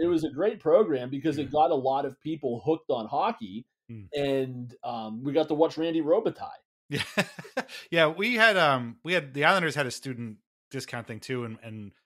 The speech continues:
Speaker 2: my friend Gio and I, I'm a little bit older than, than you and Mike here, but, uh, we used to go to games all the time, but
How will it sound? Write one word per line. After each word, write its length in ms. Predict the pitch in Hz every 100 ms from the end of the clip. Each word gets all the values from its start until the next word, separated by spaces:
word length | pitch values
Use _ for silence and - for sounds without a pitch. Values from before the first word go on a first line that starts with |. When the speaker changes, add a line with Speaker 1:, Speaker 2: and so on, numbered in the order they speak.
| _
Speaker 2:
my 60 | 127
friend 220 | 156 135
Gio 180 | 135 127
and 80 | 113
I, 100 | 113
I'm 80 |
a 20 | 120
little 140 | 117
bit 120 | 110
older 260 | 113 113 110
than, 260 | 104 101 87 _ _ _
than 120 | 117
you 120 | 110 113
and 100 | 107
Mike 220 | 113 107
here, 200 | 113 101
but, 300 | 101 110 107
uh, 260 | 104 101 104
we 200 | 120 151
used 220 | 175 135
to 60 | 139
go 380 | 127 127 117 113 -
to 100 | 113
games 300 | 127 117 117
all 100 | 110
the 40 |
time, 140 | 120 113
but 200 | 117